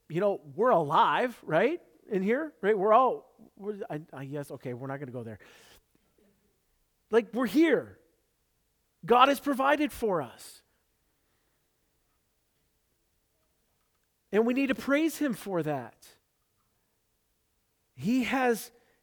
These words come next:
taken care of us until the day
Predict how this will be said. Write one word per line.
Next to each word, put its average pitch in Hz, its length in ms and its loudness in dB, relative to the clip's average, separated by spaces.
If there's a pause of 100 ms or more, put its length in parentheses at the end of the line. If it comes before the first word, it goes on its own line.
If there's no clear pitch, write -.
taken 262 400 -2
care 262 320 -2
of 220 160 0
us - 560 -8 (1900)
until 220 320 0
the 247 120 -2
day 226 480 -2